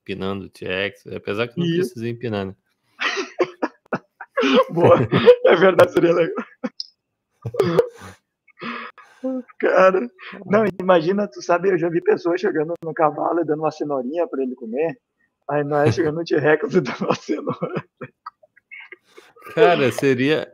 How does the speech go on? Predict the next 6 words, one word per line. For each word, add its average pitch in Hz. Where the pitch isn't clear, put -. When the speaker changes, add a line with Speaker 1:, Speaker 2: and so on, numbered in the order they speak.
Speaker 1:
seria 135
top, 110
top 98
demais 101
se -
o, 95